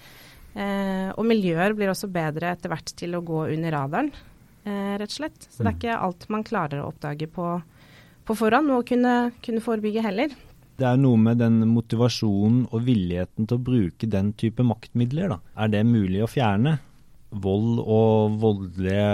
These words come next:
Speaker 2: øh, bruk av ulike typer voldsmidler har man jo sett hele tiden, men, øh, den formen for ekstremisme vi ser i dag, om det kommer til å vedvare, det, øhm,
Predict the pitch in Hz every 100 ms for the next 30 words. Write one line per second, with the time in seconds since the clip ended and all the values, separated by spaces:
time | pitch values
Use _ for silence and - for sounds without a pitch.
0 | 104 101 101 101 98 98 104 110 107 98
1 | 98 - 104 107 104 92 - - 98 107
2 | 98 95 92 - - 101 107 110 104 98
3 | 98 107 - 107 - 110 104 - 92 92
4 | 120 120 113 107 110 110 110 107 107 104
5 | 107 101 - 92 92 101 104 110 104 -
6 | 110 90 - 101 104 113 - 95 110 101
7 | 113 127 110 - 98 98 95 101 104 101
8 | 98 98 - - 104 101 110 104 85 85
9 | 87 95 110 113 107 110 - _ _ -
10 | - - - - - - - _ 101 101
11 | 101 101 101 104 101 98